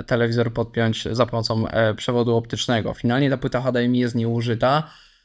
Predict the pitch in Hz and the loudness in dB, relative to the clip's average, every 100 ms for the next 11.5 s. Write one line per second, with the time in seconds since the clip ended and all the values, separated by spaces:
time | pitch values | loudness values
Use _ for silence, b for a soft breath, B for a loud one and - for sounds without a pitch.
0 | _ - 110 117 120 131 131 131 131 120 | _ -2 2 2 0 0 2 2 2 2
1 | 107 69 113 120 139 143 143 135 131 127 | 0 0 0 2 2 2 0 0 2 2
2 | 123 127 123 123 131 123 131 123 123 - | 0 0 0 0 0 -2 0 0 0 0
3 | 127 127 127 - 123 120 123 123 117 117 | 0 2 0 -2 0 0 0 0 0 0
4 | - 117 139 117 117 117 120 117 120 120 | -2 -2 -2 -2 -2 0 2 2 2 -2
5 | - 120 117 117 120 117 113 117 113 113 | -4 0 0 0 0 2 0 0 0 2
6 | 113 113 107 104 - 104 117 113 120 117 | 2 0 0 0 -2 -4 -2 0 0 0
7 | 120 117 - - 127 120 120 117 117 117 | 0 -2 -4 -4 0 0 0 2 2 2
8 | 113 113 113 - 117 117 113 107 55 50 | 0 -2 -6 -4 0 4 4 2 -2 -4
9 | - - - - _ _ _ _ - 131 | -10 -16 -20 -20 _ _ _ _ 0 4
10 | 120 113 117 139 160 B B B _ 107 | 6 6 6 4 0 B B B _ -2
11 | 113 113 113 117 | 2 4 2 -2